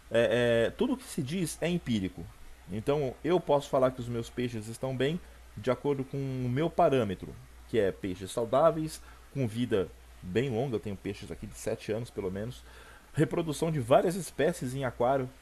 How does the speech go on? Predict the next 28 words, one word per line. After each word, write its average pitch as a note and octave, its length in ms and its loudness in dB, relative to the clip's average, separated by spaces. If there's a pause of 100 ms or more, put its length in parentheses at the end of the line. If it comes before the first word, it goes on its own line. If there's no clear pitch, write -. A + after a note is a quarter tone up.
tá? G#2 80 0
Eu A#2 100 2
reproduzi A#2 540 -4
arraias A#2 500 0 (260)
muitas D3 480 4
vezes A2+ 400 -2
nesse G#2 200 -10
aquário. G2+ 360 -2 (280)
Inclusive, A2+ 400 -6
essa B2+ 180 -2
fêmea A#2 300 -2
que A2+ 100 -10
está A2+ 200 -2
aqui F#3 260 -6 (240)
está E3+ 240 -2
prenhe, A2+ 320 -2 (440)
tá? F#2+ 120 -4
Então, D3+ 320 -4 (320)
reprodução D3+ 500 -4
em D#3 40 -6
cativeiro D3+ 540 -4
é C#3+ 120 2
um C#3+ 140 -2
parâmetro, B2+ 480 0
sim, B2 160 -8
de A#2+ 100 -10
bem-estar A#2+ 480 -4
animal. A#2 340 -4